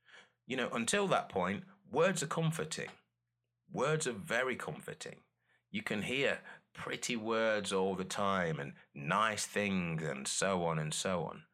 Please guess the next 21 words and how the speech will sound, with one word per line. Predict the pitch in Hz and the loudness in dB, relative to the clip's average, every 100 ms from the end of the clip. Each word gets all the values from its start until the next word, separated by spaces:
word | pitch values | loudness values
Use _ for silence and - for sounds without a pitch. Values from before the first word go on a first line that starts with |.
| _ - _ _ - | _ -20 _ _ -2
Um, | 78 76 76 71 71 | 0 2 -2 -4 -10
you | 87 | -6
know, | 87 78 | -2 -2
we | 78 80 | 0 -2
have | 80 98 90 - | 0 0 -2 -4
this | 78 - | -4 -4
kind | 82 78 | -4 -2
of | 71 - - _ | -2 -6 -12 _
meme | 73 78 107 117 104 85 | -4 0 2 2 0 -2
culture | - 80 71 - - - - _ _ _ _ _ _ _ _ - - | -2 -4 -4 -4 -4 -6 -12 _ _ _ _ _ _ _ _ -14 -4
where, | 78 76 71 65 69 - - _ _ _ _ - | 0 2 2 0 -6 -12 -18 _ _ _ _ -8
you | |
know, | 73 73 | -4 0
I | 87 107 | 0 0
make | 90 78 - - | 2 0 0 -4
memes | 76 78 78 76 | -2 0 0 -2
all | 73 | -2
the | 73 | -4
time, | 73 - 73 76 76 76 | -6 -6 -2 0 0 -2
or, | 67 67 64 | -2 -2 -2
uh, | 65 | -2